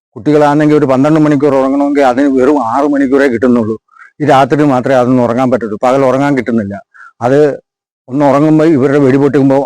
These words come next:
അത് ചാടി ഉണരും. പിന്നെ പൊടി, പൊടി ശല്യം എന്ന് പറയുന്നത് ഭയങ്കര പൊടി ശല്യമാണ്. പൊടി ശല്യം എന്ന് പറഞ്ഞു കഴിഞ്ഞാൽ നമ്മളവിടെ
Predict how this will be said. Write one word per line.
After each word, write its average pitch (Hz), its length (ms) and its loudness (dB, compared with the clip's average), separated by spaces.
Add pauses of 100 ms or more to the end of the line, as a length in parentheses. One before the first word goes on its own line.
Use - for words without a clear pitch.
(120)
അത് 123 160 0 (200)
ചാടി 123 320 0
ഉണരും. 110 300 -6 (500)
പിന്നെ 143 220 0
പൊടി, 131 340 2 (240)
പൊടി 131 220 0
ശല്യം 139 340 0
എന്ന് 147 120 0
പറയുന്നത് 139 420 -2
ഭയങ്കര 147 360 0
പൊടി 139 220 0
ശല്യമാണ്. 113 400 -2 (380)
പൊടി 117 180 -10
ശല്യം 147 200 0
എന്ന് 160 120 -2 (360)
പറഞ്ഞു 165 260 0
കഴിഞ്ഞാൽ 165 220 2
നമ്മളവിടെ 147 500 0